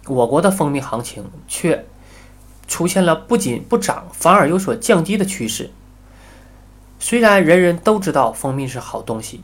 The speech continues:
可人们却不敢买，已看见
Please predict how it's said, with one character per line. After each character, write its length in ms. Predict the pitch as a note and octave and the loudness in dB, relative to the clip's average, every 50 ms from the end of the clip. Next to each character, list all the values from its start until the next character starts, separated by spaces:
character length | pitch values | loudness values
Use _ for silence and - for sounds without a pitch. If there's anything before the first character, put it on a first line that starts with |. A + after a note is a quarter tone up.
| - - - | -20 -20 -18
可 160 | - - A#2+ | -10 -8 -4
人 160 | A2 B2 C#3+ | -2 0 0
们 260 | D#3+ C#3+ A2+ A2+ - - - | 2 2 0 0 -2 -6 -12
却 140 | - - - | -12 -10 -8
不 120 | - - | -6 -4
敢 160 | D3+ - C#3 C#3+ | -2 -2 -2 -2
买， 220 | C#3+ C3 - - - - - - - - - - - - - - - - | -2 -2 -4 -6 -10 -20 -20 -20 -20 -20 -20 -20 -20 -20 -20 -20 -20 -16
已 240 | - - C3 C3+ C3+ | -12 -10 -8 -8 -8
看 260 | - - - G#3 F3 | -6 -2 0 0 0
见 300 | D3+ E3+ E3 C#3 - - | 0 0 -2 -2 -4 -10